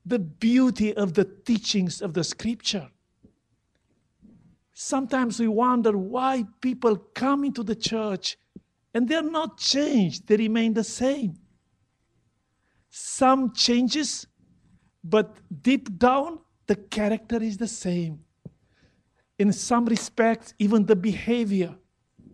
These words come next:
Sometimes we wonder how in the world is possible, after so many years of Christian life, that one cannot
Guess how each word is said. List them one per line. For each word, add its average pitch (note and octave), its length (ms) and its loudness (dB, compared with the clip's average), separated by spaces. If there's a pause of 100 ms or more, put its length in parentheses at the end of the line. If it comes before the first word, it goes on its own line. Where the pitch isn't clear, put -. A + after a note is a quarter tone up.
(1300)
Sometimes C#4+ 720 0
we B3 160 0
wonder A#3 640 0 (520)
how - 580 0
in A3+ 180 0
the A3+ 100 4
world G#3 420 2
is G3+ 180 -10
possible, G3 680 -2
after F#3+ 240 -2
so - 340 -2
many A#3+ 480 0
years G#3 480 -2
of - 180 -10
Christian G3 520 -2
life, G3 400 0 (960)
that G3 180 2
one A3 440 4 (120)
cannot G3 480 2